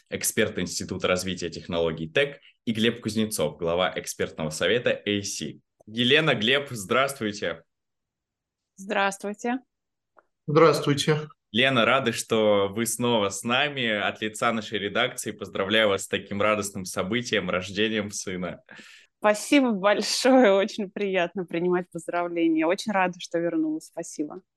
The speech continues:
Speaker 1: Давайте начинать. В центре внимания на этой неделе Латинская Америка. Венесуэла и Гаяна борются за спорную территорию, богатую нефтью. Николас Мадуро объявил Гаяну Эсекиба двадцать четвёртым штатом Венесуэлы.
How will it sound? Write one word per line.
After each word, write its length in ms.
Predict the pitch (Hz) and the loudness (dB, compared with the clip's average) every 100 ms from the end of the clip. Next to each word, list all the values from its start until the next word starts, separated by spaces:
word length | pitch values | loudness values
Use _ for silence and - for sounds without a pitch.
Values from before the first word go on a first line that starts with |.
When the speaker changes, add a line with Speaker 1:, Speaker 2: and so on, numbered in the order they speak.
| _ _ | _ _
Speaker 1:
Давайте 460 | 113 120 123 120 120 | -4 2 2 2 0
начинать. 560 | 101 95 110 123 143 - | -2 -2 -2 0 0 -4
В 140 | - | -6
центре 400 | - 127 117 110 | 0 0 0 -6
внимания 480 | 95 110 117 104 98 | -4 0 0 0 -2
на 80 | 92 | -4
этой 240 | 90 95 | -4 -6
неделе 440 | 95 95 110 92 | -6 2 2 4
Латинская 680 | 87 92 104 110 101 - 87 | 2 0 0 -2 -2 -2 -2
Америка. 760 | - 90 98 123 123 - 92 87 | 0 -2 0 0 -2 -2 -2 0
Венесуэла 600 | 90 95 - 110 107 95 | -2 -6 -2 2 2 2
и 60 | |
Гаяна 460 | 90 101 113 107 85 | 2 2 2 0 -4
борются 480 | 78 104 98 - 87 | -2 -4 -4 -10 -8
за 140 | 92 | -6
спорную 500 | - - 110 95 90 | -4 0 0 0 -4
территорию, 560 | 90 92 - 117 113 82 | -6 -6 0 2 2 2
богатую 580 | 87 95 101 101 95 | 0 0 -2 -4 -6
нефтью. 640 | 95 107 101 104 - 107 - - - - | -2 0 0 -2 -10 -10 -12 -20 -20 -16
Николас 420 | 95 98 101 101 113 | -4 0 2 0 0
Мадуро 460 | 104 98 117 95 | 0 0 2 2
объявил 400 | 80 87 92 95 | 0 -4 -4 -2
Гаяну 500 | 87 87 104 98 80 - | 2 2 2 0 -6 -8
Эсекиба 560 | - - 90 127 104 | -10 -10 -6 -2 0
двадцать 340 | 85 95 101 - | 0 0 -2 -6
четвёртым 640 | - 101 92 101 104 104 | -10 -8 0 2 2 -4
штатом 500 | 101 - 90 90 87 | -6 -2 -2 -2 -4
Венесуэлы. 800 | 90 92 90 - 101 85 71 - | -4 -4 -4 2 2 4 0 -8